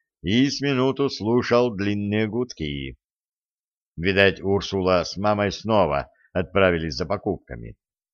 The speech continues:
"Мне бы их заботы", — отключил он мобильник.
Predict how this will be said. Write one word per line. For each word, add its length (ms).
"Мне 480
бы 120
их 100
заботы", — 760
отключил 600
он 240
мобильник. 600